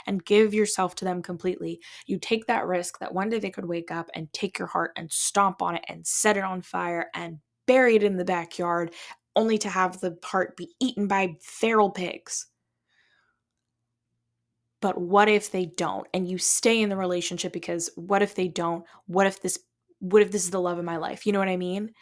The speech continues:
Back to that huge asterisk, I am not advocating that girls go out there and, like, clean their boyfriend's apartment. Oh my God, I knew a girl in college who would do this. Like,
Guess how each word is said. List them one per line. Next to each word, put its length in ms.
Back 240
to 80
that 180
huge 360
asterisk, 520
I 100
am 260
not 280
advocating 640
that 100
girls 260
go 140
out 200
there 180
and, 160
like, 200
clean 320
their 100
boyfriend's 400
apartment. 420
Oh 60
my 160
God, 160
I 60
knew 200
a 40
girl 200
in 60
college 460
who 80
would 140
do 200
this. 340
Like, 220